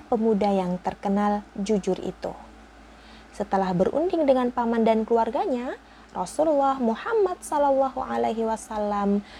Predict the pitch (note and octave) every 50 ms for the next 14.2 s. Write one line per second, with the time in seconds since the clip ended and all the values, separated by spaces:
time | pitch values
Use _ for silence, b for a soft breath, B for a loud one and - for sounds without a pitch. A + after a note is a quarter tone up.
0 | B B B F#3+ F3+ F3+ F3+ F3+ F3 - F#3 F3+ F#3 - - - F#3 E3+ F3 F3
1 | F3 - - G3+ F#3+ G3 G#3 G3 G3 G3 - - - - F#4 G4 - C#4+ C4 A#3
2 | A3+ B3 B3 B3 A#3+ A#3 A3 G3+ F#3 F#3 F#3 F3+ F3+ F3+ F3+ F3+ F3+ F3+ F3 F3
3 | - - - E3+ E3+ D#3+ D#3 - - D#3+ D#3 D#3 - - - - - - - -
4 | - - - - - - - - - - - - - B B B B B B B
5 | B B B B B B B - - - G4+ A#4 F#4 F4 E4+ E4+ E4 E4 E4 C#4+
6 | C#4 D4 C#4+ C#4+ C#4+ C4+ C4+ C#4 C4+ B3+ B3+ B3+ A#3+ A#3+ A#3 A#3 A#3 A3+ A3+ -
7 | - - A#3 - - - G4 A4+ - - F4 C#4 B3 C4 - - A#3+ - - A#3
8 | A3+ G#3+ A3+ A#3 G#3 - G#3 - - - G#3+ G3+ G3+ G3 - - - D4 D#4+ F4+
9 | - - F#3+ F3 F3 F3+ F#3+ G#3 B3 C#4+ B B B B B B B - F#3+ F#3+
10 | F#3+ F#3 F#3 F3+ - - - G#3 A3+ B3+ D4+ D#4+ G#3+ F#3+ F#3 F#3 F#3 F3+ F#3 -
11 | F3 F3 - - F#4 F#4+ F4 D#4+ D#4 D4 D4 D4 - - A3+ A3 G#3+ G#3 G#3 G#3
12 | G3+ - G#3 - G3+ G3 F#3+ F#3+ F3 F#3+ F#3 F3+ E3+ E3 - - F3 E3+ E3 E3
13 | E3+ E3 F3+ G#3 C4+ F#4 - B B B B B B B B - E3 E3 E3+ -
14 | - - F3